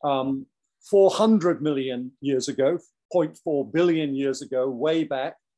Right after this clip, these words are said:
to three point six billion years ago. And, um, on the, uh, y-axis,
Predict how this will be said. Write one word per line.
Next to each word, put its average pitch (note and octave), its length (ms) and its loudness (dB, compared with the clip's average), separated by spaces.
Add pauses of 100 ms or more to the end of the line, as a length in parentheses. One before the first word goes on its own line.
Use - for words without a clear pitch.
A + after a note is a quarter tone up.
to C3+ 80 -8
three D3+ 240 -6
point C3 300 -6
six - 380 -4
billion G#2+ 400 -6
years G2 200 -6
ago. G#2 340 -4 (600)
And, G#3 380 2 (100)
um, F#3 420 0
on B3 240 0
the, G#3 380 2
uh, E3 280 0
y-axis, D#3+ 880 -2